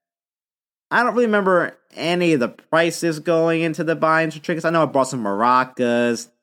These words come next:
I bought some, uh, some churros to eat as a little bit of a snack. But everything was relatively cheap, and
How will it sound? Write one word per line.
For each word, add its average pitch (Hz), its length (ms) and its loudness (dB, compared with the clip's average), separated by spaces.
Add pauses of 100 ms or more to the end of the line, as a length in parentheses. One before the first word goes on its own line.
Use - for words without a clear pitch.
(160)
I 117 160 0
bought 110 380 0
some, 104 640 -2
uh, 92 180 -6
some 123 220 -6
churros 135 840 0
to 127 200 -2
eat 123 300 -4
as 107 100 -10
a 98 60 -12
little 107 240 -4
bit 101 140 -6
of 90 100 -8
a 92 40 -6
snack. 113 640 -4 (220)
But 185 120 0
everything 233 280 0
was 151 80 -2
relatively 139 460 -2
cheap, 139 440 -4
and 113 280 -2